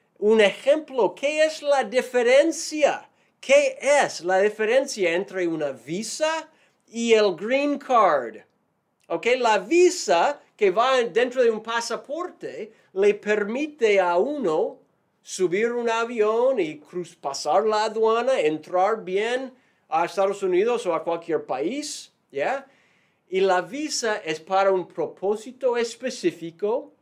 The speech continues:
como por ejemplo una visa estudiantil, y es por un plazo de tiempo corto.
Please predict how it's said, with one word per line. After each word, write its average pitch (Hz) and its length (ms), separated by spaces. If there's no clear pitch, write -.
como 160 280
por 151 200
ejemplo 175 500
una 156 280
visa 156 420
estudiantil, 139 1160
y 180 140
es 190 120
por 208 220
un 196 120
plazo 240 400
de 226 120
tiempo 214 540
corto. 185 720